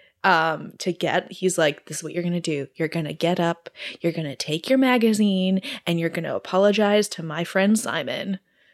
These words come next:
So they apologize and they start walking away, and Zach is like,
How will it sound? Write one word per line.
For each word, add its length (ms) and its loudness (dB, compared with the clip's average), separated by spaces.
So 160 -6
they 160 6
apologize 920 4
and 180 2
they 60 2
start 300 2
walking 340 2
away, 720 4
and 260 2
Zach 320 2
is 160 -4
like, 280 0